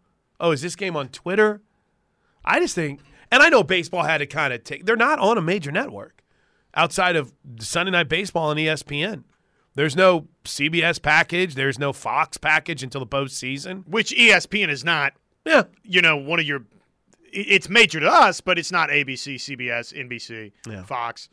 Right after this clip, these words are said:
Speaker 1: <laughs> By the way, um, Ross Dellinger just threw a tweet out that said, "Is there any chance U C L A and U S C could return and go back on their decision?" That was according to a question that was asked of George Kliavkoff.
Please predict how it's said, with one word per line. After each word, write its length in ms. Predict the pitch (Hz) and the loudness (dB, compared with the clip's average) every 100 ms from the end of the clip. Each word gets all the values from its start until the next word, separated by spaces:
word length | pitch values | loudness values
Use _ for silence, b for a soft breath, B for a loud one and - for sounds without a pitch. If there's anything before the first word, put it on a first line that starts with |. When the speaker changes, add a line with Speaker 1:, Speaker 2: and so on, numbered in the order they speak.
| _ _ _ _ _ | _ _ _ _ _
Speaker 1:
<laughs> 460 | _ _ _ _ | _ _ _ _
By 240 | 143 - 123 | -20 -14 -12
the 140 | 117 | -12
way, 200 | 95 101 - _ _ _ _ b b b b b | -12 -14 -16 _ _ _ _ b b b b b
um, 340 | 143 143 131 131 | -2 -2 -2 -4
Ross 280 | 135 143 139 | -2 -2 -2
Dellinger 460 | 131 117 123 110 110 | -4 -4 -4 -6 -10
just 240 | 110 - | -10 -12
threw 140 | 113 104 | -10 -10
a 60 | |
tweet 420 | 101 113 101 101 b b b b b | -12 -12 -12 -14 b b b b b
out 220 | 117 113 113 | -8 -8 -8
that 80 | |
said, 180 | - 127 | -8 -6
"Is 100 | 120 | -4
there 100 | 127 | -4
any 120 | 123 | -6
chance 480 | 113 - 127 120 - | -8 -8 -6 -8 -10
U 60 | 117 | -12
C 180 | - 123 | -10 -8
L 140 | 113 | -8
A 120 | 113 | -8
and 100 | 113 | -6
U 120 | 117 113 | -6 -6
S 100 | - | -8
C 200 | 131 117 | -10 -8
could 180 | - | -10
return 640 | 110 113 - 131 123 117 107 _ _ _ | -10 -12 -10 -8 -8 -10 -16 _ _ _
and 120 | 117 | -8
go 120 | 135 | -6
back 280 | 107 123 - | -2 -2 -4
on 80 | 117 | -10
their 100 | 101 | -12
decision?" 600 | 90 - 196 175 107 107 | -10 -8 -4 -4 -6 -10
That 160 | 107 107 | -12 -10
was 200 | 110 104 | -12 -12
according 400 | - 127 110 104 | -10 -10 -8 -12
to 220 | - 107 | -12 -10
a 240 | 95 90 _ | -10 -14 _
question 380 | _ - 135 - | _ -10 -8 -8
that 80 | 110 | -12
was 140 | 101 | -10
asked 260 | 117 104 - | -8 -10 -12
of 100 | 95 | -16
George 300 | 101 98 - | -14 -14 -12
Kliavkoff. 580 | - 156 143 - 85 | -8 -6 -8 -14 -18